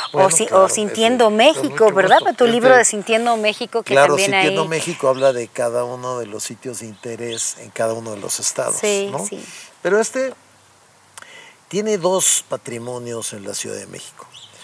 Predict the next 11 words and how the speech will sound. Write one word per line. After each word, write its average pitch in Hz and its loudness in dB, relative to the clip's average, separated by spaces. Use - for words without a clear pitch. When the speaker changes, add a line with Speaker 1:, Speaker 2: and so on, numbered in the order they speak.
Speaker 2:
Ah. - -20
Speaker 1:
Uno 214 -6
de 151 -2
ellos 139 -6
es, 113 -12
eh, 98 -20
la 110 -14
Ciudad 143 -4
de 196 -2
México 165 -12
misma 104 -8